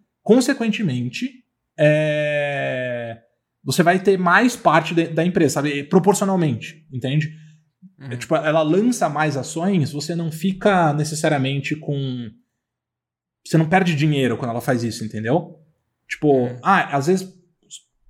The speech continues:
Speaker 1: o, a Magazine Luiza, ela fez isso recentemente, ela faz um split. Então, por
Speaker 2: Uhum.
Speaker 1: exemplo, ela tem dez mil ações, ela fala, "Ah, o preço já tá muito alto pras pessoas comprarem gra-, grandes quantidades.
Speaker 2: Uhum.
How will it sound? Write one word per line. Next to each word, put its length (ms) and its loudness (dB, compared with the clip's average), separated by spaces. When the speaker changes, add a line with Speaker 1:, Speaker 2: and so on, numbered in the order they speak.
Speaker 1:
o, 640 2
a 80 2
Magazine 400 2
Luiza, 300 2
ela 100 -6
fez 220 -6
isso 180 -8
recentemente, 640 -4
ela 100 -6
faz 200 0
um 80 0
split. 600 2
Então, 220 2
por 60 0
Speaker 2:
Uhum. 60 0
Speaker 1:
exemplo, 280 -4
ela 160 0
tem 320 -4
dez 300 4
mil 160 0
ações, 400 -2
ela 140 -8
fala, 260 0
"Ah, 240 -8
o 100 -4
preço 360 4
já 120 0
tá 120 4
muito 340 4
alto 400 2
pras 180 2
pessoas 420 -4
comprarem 520 0
gra-, 200 -2
grandes 280 -2
quantidades. 680 -2
Speaker 2:
Uhum. 320 -8